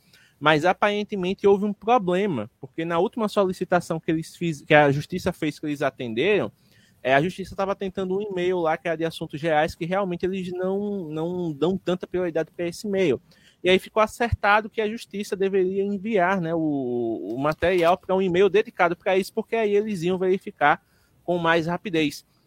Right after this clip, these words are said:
Só que, aparentemente, deu algum erro na comunicação que a justiça continuou mandando no e-mail anterior, né? Então, obviamente, não teve resposta, eles,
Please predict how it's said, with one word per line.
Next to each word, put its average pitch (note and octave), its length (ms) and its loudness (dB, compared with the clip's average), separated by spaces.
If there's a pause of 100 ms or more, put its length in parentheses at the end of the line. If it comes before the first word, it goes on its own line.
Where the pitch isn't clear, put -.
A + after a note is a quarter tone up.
(120)
Só A#3 240 6
que, A#3 200 0
aparentemente, G3+ 720 2
deu F3+ 120 4
algum F#3+ 220 4
erro F#3 140 2
na F#3 100 -2
comunicação E3 680 -6
que - 80 -6
a F3+ 80 -2
justiça F#3+ 360 -6
continuou G#3 920 0
mandando F#3 560 0
no F3+ 100 0
e-mail F3 320 0
anterior, G3 580 0
né? D3 120 -6
Então, F#3+ 180 -4
obviamente, D#3+ 480 0
não F#3 120 -2
teve D3+ 200 -4
resposta, G3 640 0
eles, F#3+ 440 -2